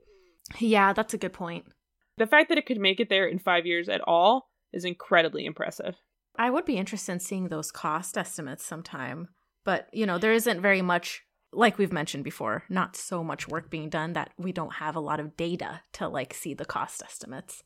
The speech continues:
Speaker 2: Exactly. And I don't, I think they're in such a proof of concept phase that the cost estimates wouldn't be a true comparison. You know, like, anything that's proof of concept tends to be more expensive of when you actually know what you're doing.
Speaker 1: That's so true. The data that we have for propulsive thrusters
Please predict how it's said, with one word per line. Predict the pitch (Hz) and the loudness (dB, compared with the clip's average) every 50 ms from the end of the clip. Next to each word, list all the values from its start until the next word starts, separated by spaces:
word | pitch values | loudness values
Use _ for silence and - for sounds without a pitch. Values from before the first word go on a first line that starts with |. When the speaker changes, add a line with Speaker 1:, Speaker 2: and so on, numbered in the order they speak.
| _ _ _ _ _ _ _ _ _ _ | _ _ _ _ _ _ _ _ _ _
Speaker 2:
Exactly. | - 247 240 226 208 180 180 - 190 175 170 - | 0 0 4 6 6 6 6 2 -4 -6 -2 0
And | 190 208 | 6 6
I | 214 226 | 6 8
don't, | 220 254 277 277 240 - - | 8 6 4 4 2 2 2
I | 220 247 | 2 2
think | 220 311 302 294 | 2 0 2 4
they're | 311 277 254 | 4 4 4
in | 233 226 | 4 2
such | 214 - - 220 208 - - - | 0 2 2 2 2 2 0 2
a | - 190 185 180 175 | 4 4 4 4 2
proof | - - - 233 208 | 0 0 -2 -2 -2
of | 208 190 | -2 -6
concept | - - 190 175 180 - 180 170 - | -2 0 0 0 2 0 -2 -2 -2
phase | - - - 170 170 165 175 190 - | -4 0 2 4 4 4 2 2 0
that | 180 175 | -2 -2
the | - 170 | -2 -6
cost | - - 170 165 180 180 - 202 | -2 0 0 0 0 -2 -4 -8
estimates | 190 - - 214 208 202 202 - _ | -8 -6 -4 -4 -4 -4 -6 -8 _
wouldn't | - 202 196 185 170 | 0 0 0 0 0
be | 180 180 170 | 0 2 2
a | 165 | 2
true | 170 - - - 180 165 160 | 0 -4 -4 -4 -2 -2 -4
comparison. | - - 175 - - 170 156 160 175 - - 214 202 202 202 202 _ _ _ _ _ _ _ _ _ _ _ _ - | -6 -10 -12 -6 -4 -2 -2 -2 -2 -4 -4 -4 -4 -4 -6 -10 _ _ _ _ _ _ _ _ _ _ _ _ -6
You | 180 165 | -4 -4
know, | 160 160 165 180 185 | -4 -6 -8 -6 -2
like, | 208 180 180 - | -2 -2 0 2
anything | - 196 208 233 214 240 220 | 2 2 2 2 2 0 0
that's | 185 170 - | 0 -2 0
proof | - 214 190 | -2 -2 -2
of | 170 165 | -2 -4
concept | - - 170 160 156 185 165 - | -2 -2 -2 0 0 -2 -2 -2
tends | - 190 165 160 | -4 -8 -6 -6
to | 175 | -6
be | 165 | -6
more | 165 165 160 160 | -6 -4 -6 -6
expensive | 165 - - 175 165 160 - 175 170 160 165 | -6 -6 -8 -8 -8 -6 -4 -4 -4 -4 -6
of | 160 165 | -8 -8
when | 170 160 160 | -8 -6 -4
you | 156 160 | -4 -2
actually | 156 160 160 - 170 156 | -2 -2 -4 -4 -6 -6
know | 156 156 | -6 -6
what | 151 160 | -6 -8
you're | 160 160 | -8 -8
doing. | - - - - - - 196 - _ _ - - - - - _ | -8 -8 -8 -8 -8 -10 -12 -14 _ _ -20 -20 -20 -20 -10 _
Speaker 1:
That's | - 262 254 - - | 2 2 2 2 2
so | - 226 208 | 2 2 2
true. | 196 - - - 175 165 151 156 180 - _ | 2 0 -4 -4 -4 -6 -6 -8 -12 -12 _
The | - 202 | -8 -2
data | 190 240 254 247 254 | 2 4 4 6 6
that | 233 226 196 | 4 4 2
we | 185 196 | 2 0
have | - - 170 165 165 165 - | 2 4 4 6 4 4 2
for | - - 165 156 | 0 -2 -2 -2
propulsive | - - - - - 190 185 185 180 - - - 185 175 175 170 170 175 - - - | -4 -6 -10 -2 0 2 2 2 0 -4 -2 -2 0 0 0 -2 -4 -6 -12 -18 -6
thrusters | - 202 196 196 190 - - - 151 151 160 151 151 165 170 - - | 2 2 4 4 2 0 -4 -2 -2 -2 -2 -2 -2 -4 -4 -4 -8